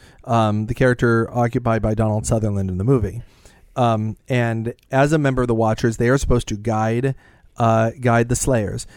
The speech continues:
Slayers and Watchers die and are replaced. Um, he is a replacement from her former Watcher, who is Donald Sutherland's character, and they acknowledge that that Watcher died. Um, she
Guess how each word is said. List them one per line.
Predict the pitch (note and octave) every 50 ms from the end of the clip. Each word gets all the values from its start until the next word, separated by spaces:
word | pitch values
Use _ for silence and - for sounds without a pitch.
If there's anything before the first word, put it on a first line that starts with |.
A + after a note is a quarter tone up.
| - -
Slayers | - - - D3+ D#3 F3 F#3 F#3+ E3 F3
and | D#3 C3+
Watchers | B2+ B2 B2 B2 - C#3+ C3 B2+ A#2+ A#2+
die | A#2+ A#2+ A2 A2 A2 A2+
and | A2+ A2 A2
are | A2 G#2+
replaced. | G#2+ G#2+ - - - F#2+ A#2 A#2+ - - - - - -
Um, | - A2+ G#2+ G#2 G#2 G#2+
he | A2 - - D3+
is | D3+ D3
a | D3
replacement | C3+ B2 - - E3 E3 D3+ - C3 A#2 -
from | - B2 A2+
her | A#2 A#2+ A2+ A#2+ - -
former | - - C3 B2 A#2+ A#2 A2+
Watcher, | G#2+ G#2 G2+ G2+ G#2 - - F#2 G2+ B2+ - - - - -
who | - C3 A#2+
is | A#2+ -
Donald | C#3+ - A2 - - -
Sutherland's | - F#3 E3+ D3 A#2+ A#2 A2 -
character, | - G#2 G#2 -
and | A2+ A2
they | B2+ C3 C3+
acknowledge | C3 C#3+ D#3 D3+ B2 A2 G#2 -
that | G#2+
that | A2 A2 G#2 E2
Watcher | G#2 G#2 G#2+ - - A2+
died. | A2+ - - - B1 - - - - - - - - - - _ - B2+
Um, | B2 A2+ A2 A2 A2+ - - _ _ _
she | - - - - - E3+ E3+ E3+ F3 F3+ F3+